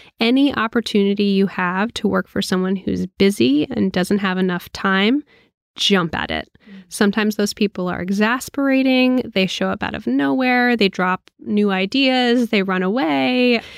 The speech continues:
Speaker 1: But you really have to practice that direct communication style and giving people answers quickly and on short notice when you're working with someone who has limited time. So jump for any opportunity you have before coming to law school to work for a busy person.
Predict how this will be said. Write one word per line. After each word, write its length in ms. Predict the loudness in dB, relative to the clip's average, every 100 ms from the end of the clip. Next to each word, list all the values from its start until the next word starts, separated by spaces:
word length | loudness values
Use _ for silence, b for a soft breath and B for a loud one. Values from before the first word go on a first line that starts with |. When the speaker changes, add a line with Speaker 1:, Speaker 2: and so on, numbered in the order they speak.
| B 0
Speaker 1:
But 140 | 2
you 440 | 4 6 6 6
really 220 | 4 4 2
have 180 | 0 -4
to 100 | -10
practice 640 | -4 -6 -2 0 0 0
that 220 | -6 -4
direct 440 | -2 0 -2 -4
communication 680 | -4 0 0 0 -2 0 0
style 420 | 0 0 0 2
and 140 | 4 4
giving 260 | 2 0
people 320 | 0 -2 -2 -2
answers 500 | 0 -2 -4 -6 -8 _
quickly 600 | -6 -2 -2 2 4 4 4
and 100 | 2
on 120 | 0
short 340 | -2 0 0 0
notice 420 | 0 0 -2 0
when 100 | 0
you're 120 | 0
working 300 | -2 -4 -2
with 120 | -2
someone 280 | -2 -2 0
who 100 | 0
has 180 | 0 0
limited 340 | -2 0 -2
time. 260 | -4 -4 -4
So 280 | -2 -2 -2 B B B B
jump 280 | 0 0 0
for 140 | -4 -2
any 300 | 2 4 4
opportunity 680 | 0 -4 -4 0 2 4 2
you 160 | 2 0
have 500 | -4 -4 -4 -4 -4
before 320 | -6 -2 -4
coming 280 | -2 -2 -2
to 60 |
law 180 | -2 -2
school 260 | -4 -6 -4
to 120 | -6
work 400 | -4 -4 -4 -8
for 220 | -8 -2
a 60 | -2
busy 360 | -2 -4 -4 -6
person. 500 | -4 -4 -4 -6